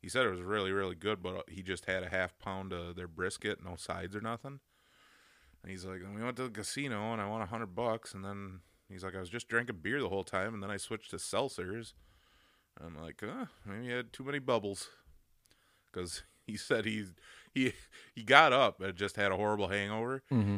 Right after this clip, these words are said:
Speaker 1: He drank four bottles of water, <laughs> and it all came out. <laughs> He said it was all just liquid, so he must have not hydrated enough or
Speaker 2: That
Speaker 1: something.
Speaker 2: carbonation from tap beer.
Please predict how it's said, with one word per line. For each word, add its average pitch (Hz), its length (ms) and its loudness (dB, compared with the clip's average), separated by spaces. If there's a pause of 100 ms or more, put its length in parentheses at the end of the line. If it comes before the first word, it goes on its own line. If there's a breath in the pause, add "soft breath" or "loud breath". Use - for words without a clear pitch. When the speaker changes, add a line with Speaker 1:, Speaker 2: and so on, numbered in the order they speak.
Speaker 1:
He 107 80 -2
drank 107 300 4
four 120 280 4
bottles 127 400 4
of 107 80 0
water, 104 500 6
<laughs> - 40 -6
and 107 100 0
it 117 220 2
all 107 480 8
came 104 340 0
out. 101 200 2
<laughs> - 40 -10
He - 120 -4
said - 340 2
it 127 240 -6
was 107 120 -2
all 117 180 6
just 101 200 -4
liquid, 98 420 0 (160)
so 92 340 -4 (600 soft breath)
he 101 80 -6 (160)
must 101 220 -6
have 98 80 -2
not 107 180 2
hydrated 95 580 2
enough 95 300 -6
or 92 60 -6
Speaker 2:
That 98 100 4 (140)
Speaker 1:
something. 107 80 8
Speaker 2:
carbonation 101 560 4
from 87 240 -2
tap 92 320 2
beer. 95 300 2